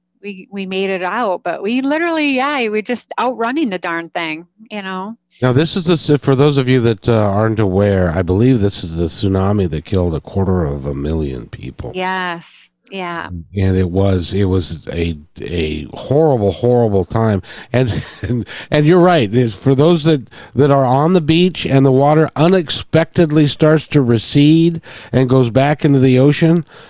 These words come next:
Speaker 2: um, and there's dry land there, don't stay there,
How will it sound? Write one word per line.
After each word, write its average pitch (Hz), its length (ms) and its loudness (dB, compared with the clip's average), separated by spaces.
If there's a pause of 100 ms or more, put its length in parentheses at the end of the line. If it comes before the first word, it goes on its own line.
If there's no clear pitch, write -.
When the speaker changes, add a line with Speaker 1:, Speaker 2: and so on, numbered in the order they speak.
(140)
Speaker 2:
um, 120 580 2
and 117 320 0
there's 113 400 0
dry 135 280 2
land 147 400 2
there, 156 420 2 (180)
don't 147 260 2
stay 87 300 -2
there, 92 380 0